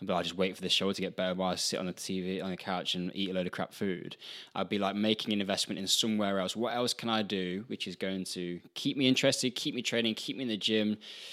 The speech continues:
keep me feeling good that I'm doing something, but is also maximising the situation that you find yourself in, which is unfortunate, but the reality of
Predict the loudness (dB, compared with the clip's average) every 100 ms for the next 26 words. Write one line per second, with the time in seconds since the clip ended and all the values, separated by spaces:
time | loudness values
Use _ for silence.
0 | -10 -2 0 2 4 4 4 4 2 2
1 | 0 0 2 2 2 2 0 0 0 4
2 | 4 4 2 2 0 -4 _ _ _ -4
3 | -2 0 0 4 2 2 2 2 0 -6
4 | _ _ -6 -2 0 2 2 2 0 -4
5 | -4 -2 0 0 -2 -2 0 2 2 4
6 | 2 4 0 0 -4 -20 _ _ -2 0
7 | 0 0 -2 -4 -6 -10 _ -10 -10